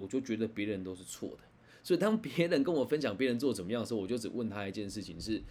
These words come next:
，“你在台湾找到任何一个人跟我一样可以在劳工局、社会局、教育局、大专院校、国高中小跟这个慈善单位，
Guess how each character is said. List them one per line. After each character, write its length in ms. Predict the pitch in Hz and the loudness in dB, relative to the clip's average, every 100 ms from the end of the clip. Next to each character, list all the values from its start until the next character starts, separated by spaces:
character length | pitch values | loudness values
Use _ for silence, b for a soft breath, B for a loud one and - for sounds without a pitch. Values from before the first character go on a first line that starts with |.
| B B | B B
，“你 120 | - 117 | -4 -2
在 120 | 190 | 0
台 180 | 151 131 | 0 0
湾 180 | 160 | 0
找 180 | 156 95 | -2 -2
到 160 | 117 120 | 0 0
任 140 | 135 | 0
何 100 | 113 | 0
一 60 | 110 | 0
个 80 | 110 | 0
人 180 | 98 | -2
跟 160 | 110 123 | -2 -2
我 80 | 98 | 0
一 60 | |
样 120 | 123 113 | -2 -2
可 140 | 123 | 0
以 60 | 110 | 0
在 140 | 120 | 0
劳 120 | 107 | 0
工 140 | 113 117 | -2 -4
局、 80 | |
社 160 | 104 117 | -2 -2
会 100 | 117 | -2
局、 140 | 104 | -2
教 180 | 107 107 | -2 -2
育 40 | 110 | -2
局、 100 | 101 | -2
大 120 | 117 | -2
专 140 | 113 | -2
院 80 | 113 | -2
校、 100 | 117 | -2
国 120 | 107 | -4
高 120 | 104 | -2
中 160 | 110 113 | -2 -2
小 160 | 110 - | -4 -4
跟 760 | 104 104 104 104 101 101 104 | -2 2 2 2 0 -2 -4
这 100 | 104 101 | -6 -4
个 520 | 92 80 67 62 73 | -4 -4 -4 -6 -8
慈 160 | - 104 | -8 -6
善 760 | 127 113 104 101 95 92 85 | -4 -2 -2 -4 -4 -6 -6
单 240 | 92 117 139 | -4 -2 0
位， 240 | 123 | 0